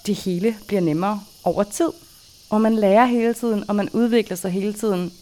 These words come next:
hvis man bare griber de udfordringer, der kommer. Og jeg peger ikke fingre, når jeg siger det her, men hold kæft, hvor har vi udviklet os meget mere, end vi ville gøre, hvis vi var blevet hjemme i Danmark i vores faste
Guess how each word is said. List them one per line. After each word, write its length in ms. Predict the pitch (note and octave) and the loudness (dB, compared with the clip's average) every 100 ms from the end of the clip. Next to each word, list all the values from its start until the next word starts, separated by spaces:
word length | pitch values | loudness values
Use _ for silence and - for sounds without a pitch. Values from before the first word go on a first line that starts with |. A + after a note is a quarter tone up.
| - | -10
hvis 240 | G3 G3+ | -6 -4
man 120 | G3+ F3+ | -4 -2
bare 360 | F3+ G3 A3 G#3+ - - - - - - | 0 0 -2 -6 -18 -20 -20 -20 -20 -4
griber 280 | C4+ G3 | -4 -2
de 160 | F3 - | -4 -2
udfordringer, 580 | A3+ G#3+ F#3 - F3 F3+ | -2 -2 -6 -6 -6 -6
der 60 | |
kommer. 320 | A3+ D#4 A3 D#3+ - - - - - - - - - - - - - - - | -4 -2 -2 -6 -10 -20 -20 -20 -20 -20 -20 -20 -20 -20 -20 -20 -20 -8 0
Og 120 | A3+ | 2
jeg 120 | A3+ A#3 - | 2 0 -4
peger 300 | A3+ A3 G#3+ | 0 2 2
ikke 280 | C#4+ - | -2 -6
fingre, 380 | - - B3+ D#4 | -8 0 4 4
når 80 | C4 | 4
jeg 140 | F#3 | 0
siger 180 | F3 G#3+ | -2 -6
det 100 | G#3 | -4
her, 160 | F#3 F3+ | -4 -4
men 220 | F3+ F#3 | -4 -6
hold 100 | F#3+ | -8
kæft, 280 | - C#4+ - | -6 -6 -4
hvor 80 | G3+ | -4
har 160 | G#3 | -4
vi 100 | F3+ | -4
udviklet 440 | - A#3 A3+ F#3+ F3 | -4 -2 -2 -2 -6
os 120 | E3+ | -4
meget 200 | G3+ G#3+ | -2 -2
mere, 220 | G#3 G#3 | 0 -2
end 100 | G3+ | -2
vi 60 | F3+ | -6
ville 200 | E3+ - | -8 -8
gøre, 360 | F3 F#3 G#3 G#3 - - - - - - | -4 -2 -2 -6 -14 -20 -20 -20 -20 -8
hvis 220 | G3+ F#3+ | -4 -4
vi 100 | F3+ | -4
var 60 | E3+ | -6
blevet 340 | E3+ F#3 A3 | -4 0 4
hjemme 180 | B3 F#3 | 4 2
i 40 | F3 | -2
Danmark 500 | F3 F3 F3 F3 - - | -4 -4 -8 -10 -20 -14
i 60 | G3 | -10
vores 220 | E3+ E3 | -8 -6
faste 280 | F3+ E3+ | -8 -8